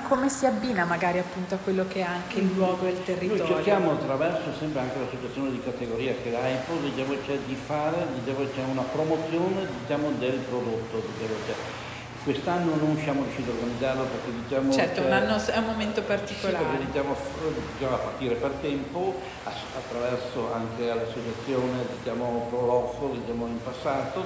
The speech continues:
Speaker 2: diciamo, c'è, che, eh, si, c'è, mm, faceva degustazioni guidate,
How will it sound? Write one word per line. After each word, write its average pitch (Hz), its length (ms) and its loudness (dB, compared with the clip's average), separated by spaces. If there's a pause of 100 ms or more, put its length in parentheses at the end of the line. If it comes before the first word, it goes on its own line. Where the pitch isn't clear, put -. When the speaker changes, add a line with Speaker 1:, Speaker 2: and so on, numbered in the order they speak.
Speaker 2:
diciamo, 139 220 -4 (100)
c'è, 156 240 -4 (340)
che, 185 240 -2 (320)
eh, 147 160 0
si, 170 460 -6 (600)
c'è, 139 360 0
mm, 135 440 0 (100)
faceva 170 340 -2 (160)
degustazioni 160 640 -2
guidate, 127 580 0